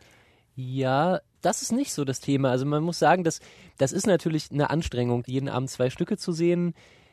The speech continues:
Dann die Publikumsgespräche. Am nächsten Tag haben wir noch die Tischgespräche. Da wird immer eine Stunde im kleineren Kreis geredet und da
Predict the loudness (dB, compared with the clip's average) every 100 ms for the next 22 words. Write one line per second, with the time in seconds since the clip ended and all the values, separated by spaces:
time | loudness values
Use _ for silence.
0 | _ 4 6 6 2 0 -2 -4 -4 -4
1 | -4 -2 -2 -4 -6 -4 -2 -2 -2 -2
2 | 0 -2 -2 -6 0 2 2 0 -4 -2
3 | -2 -4 -6 -6 -4 -4 -6 -2 -2 -2
4 | 0 0 0 -6 -2 -2 -2 -4 -4 -2
5 | 0 2 4 4 2 -4 _ -8 -6 -4
6 | 2 4 4 2 0 2 2 2 -2 -14
7 | -14 -8 -2 -2 -2 -4 -10 -8 -2 -2